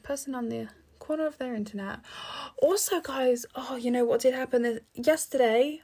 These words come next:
I got to a thousand followers on my Instagram, on my chronic fatigue Instagram account, which is so, so, so crazy to me.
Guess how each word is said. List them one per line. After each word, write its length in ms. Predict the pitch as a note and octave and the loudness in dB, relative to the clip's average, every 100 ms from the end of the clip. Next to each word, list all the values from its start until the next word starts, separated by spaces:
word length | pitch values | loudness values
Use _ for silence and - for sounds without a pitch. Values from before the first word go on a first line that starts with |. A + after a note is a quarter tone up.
| _ | _
I 80 | C#4+ | 2
got 160 | C#4+ C#4 | 4 4
to 120 | C#4 | 2
a 20 | |
thousand 460 | C4+ C4+ C4+ C4+ C4 | 2 2 0 0 -2
followers 480 | C4+ C4+ B3 A3+ A3+ | 2 4 6 4 2
on 100 | A#3 | -2
my 100 | B3 | -2
Instagram, 600 | C4+ - B3 A3+ G#3 G#3 | -4 -8 -4 -2 -2 -4
on 60 | A3+ | -4
my 100 | A#3 | -4
chronic 260 | A#3 B3+ A#3+ | -2 -4 -4
fatigue 200 | B3+ B3+ | -2 -2
Instagram 280 | B3 A#3 | -2 -4
account, 240 | A3 G#3 - - - - - | -4 -6 -10 -16 -20 -10 -4
which 180 | B3+ | 0
is 160 | C4 B3 | 2 0
so, 320 | - C4+ C4 | -2 2 4
so, 240 | B3+ B3+ A#3+ | 4 0 0
so 420 | - - C4 B3+ | -2 -2 0 0
crazy 400 | - B3 A#3+ A3 | 0 -2 0 -2
to 160 | G#3+ | -4
me. 300 | G3 F#3+ G3 | -8 -8 -10